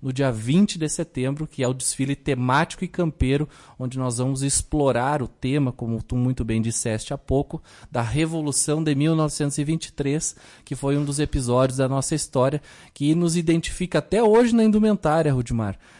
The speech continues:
a respeito da cor do lenço, onde naquele momento usar o lenço vermelho ou usar o lenço branco era uma característica de posicionamento político.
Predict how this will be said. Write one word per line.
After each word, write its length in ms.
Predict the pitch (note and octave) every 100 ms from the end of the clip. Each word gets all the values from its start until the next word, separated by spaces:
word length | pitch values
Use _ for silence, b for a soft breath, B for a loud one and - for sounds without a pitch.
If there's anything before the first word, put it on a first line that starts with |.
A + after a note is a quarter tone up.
| b
a 140 | A2
respeito 540 | A#2 C3 - - C3 C#3+
da 80 | C3+
cor 280 | - C#3
do 120 | D#3 D#3+
lenço, 440 | C3+ C3+ D3 C#3+
onde 180 | C3 C3+
naquele 360 | B2+ - D#3+
momento 480 | F#3+ F3+ C#3 C#3+ -
usar 440 | - C3 B2 C3+ D#3+
o 40 |
lenço 400 | D3 C#3 C#3 -
vermelho 520 | D3 D3+ C3+ C3 C#3 C#3+ B B
ou 160 | C#3 D#3
usar 380 | D3+ C3+ C3
o 40 | C3
lenço 420 | B2 B2 B2+ E3
branco 460 | C#3+ B2 C3 - C#3+ B B
era 180 | B2 C3
uma 180 | C3 B2+
característica 840 | D3+ D3+ D#3+ - C3+ B2+ C#3 C#3+
de 120 | C3
posicionamento 880 | - - D#3+ D#3+ - D3 C3 C3 -
político. 680 | - D#3 C3+ B2+ - - A#2+